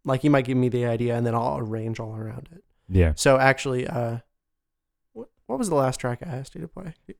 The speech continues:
Speaker 1: was
Speaker 2: Uh, I think it
Speaker 1: Esper.
Speaker 2: is Esper, yeah.
Speaker 1: Esper. Um, well, with the one we just heard, Stream of Consciousness, that was another one where he had an, an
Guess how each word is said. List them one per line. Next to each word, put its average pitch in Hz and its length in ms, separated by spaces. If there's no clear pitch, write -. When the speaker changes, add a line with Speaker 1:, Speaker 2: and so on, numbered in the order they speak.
Speaker 1:
was 117 160
Speaker 2:
Uh, 117 40
I 110 140
think 135 180
it 120 60
Speaker 1:
Esper. - 20
Speaker 2:
is 113 120
Esper, 95 380
yeah. 82 100
Speaker 1:
Esper. 82 460
Um, 131 560
well, 165 200
with 156 140
the 165 60
one 170 180
we 165 80
just 147 180
heard, 151 160
Stream 156 260
of 131 100
Consciousness, 127 640
that 127 180
was 123 120
another 123 260
one 120 160
where 123 120
he 127 180
had 127 160
an, 123 160
an 131 100